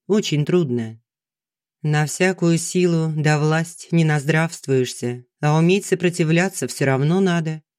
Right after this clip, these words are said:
Учись, Ваньша, учись, бери силы, откуда можешь. В лес надо идти, вот что. Он всегда уходил в лес, когда совсем плохо было. Там набирался жизненной силы,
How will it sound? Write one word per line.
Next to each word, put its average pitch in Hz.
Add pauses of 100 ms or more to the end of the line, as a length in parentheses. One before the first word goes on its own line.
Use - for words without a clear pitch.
(140)
Учись, 196
Ваньша, 127 (140)
учись, 175 (380)
бери 160
силы, 170 (140)
откуда 165
можешь. 139 (1500)
В 147
лес 175
надо 127
идти, 117 (180)
вот 147
что. 113 (400)
Он 160
всегда 165
уходил 156
в 151
лес, 170
когда 151
совсем 175
плохо 185
было. 123 (360)
Там 196
набирался 151
жизненной 139
силы, 147